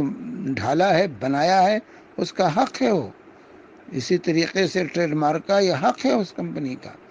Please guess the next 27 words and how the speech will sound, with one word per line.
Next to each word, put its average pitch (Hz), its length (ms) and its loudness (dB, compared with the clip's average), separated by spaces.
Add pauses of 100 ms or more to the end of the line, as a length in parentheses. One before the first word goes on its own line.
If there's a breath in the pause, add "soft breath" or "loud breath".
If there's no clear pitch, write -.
(380 loud breath)
कंपनी 156 380 2
का 151 160 0
नाम 185 260 0
उसका 170 240 -2
हक़ 156 340 -2
है। - 160 -2 (540 loud breath)
और 190 440 2 (160)
इनको 180 600 0
आज 165 500 0
के 196 280 0
दौर 156 420 0
में 220 320 0 (440 loud breath)
इनका, 165 500 2 (100)
इनकी 160 260 2
माली 156 380 4
कीमत 208 540 2
है 147 240 -4 (600 loud breath)
जो 147 200 0
मोतबर 165 560 2
है, 214 320 0 (1120)
जिससे 143 260 -2
लोगों 160 300 2
को 170 160 0
माल 160 280 2
हासिल 165 320 0
होता 254 320 2
है। 127 240 -6